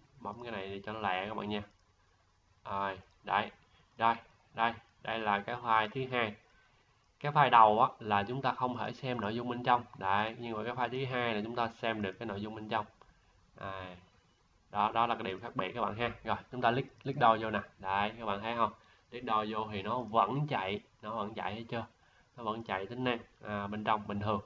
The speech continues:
Còn hồi nãy mình ghép trực tiếp, mình không đóng gói, không có nén file lại thì nó sẽ, à, khóa luôn cái file.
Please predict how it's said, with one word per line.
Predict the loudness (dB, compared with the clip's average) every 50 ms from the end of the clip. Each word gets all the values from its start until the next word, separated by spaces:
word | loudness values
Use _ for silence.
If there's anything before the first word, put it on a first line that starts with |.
| _ _
Còn | -4 -4 -4
hồi | -2 -2 -2
nãy | -2 -2 0 0 0
mình | 0 0 -2
ghép | 0 -2 -2 -2 -4
trực | -10 -12 -6 -4
tiếp, | -4 -4 -2 -2
mình | -2 -2 0
không | 0 0 0 2
đóng | 2 2 2 2
gói, | 4 8 8 8 8 6
không | 0 0 0
có | 0 0
nén | 2 0 0
file | -2 0 2 2 2 4
lại | 2 0 0 -2
thì | -4 -10
nó | -4 -2 2 4 4 4 4 2 -8 -18 -20 -20 -20 -20
sẽ, | -8 -6 -4 -4 -2 -2
à, | -2 0 0 0 2 2 2 2 2 2 2 2 0 0
khóa | 6 8 10 10 10
luôn | 8 4 2 2
cái | 0
file. | 2 4 4 4 2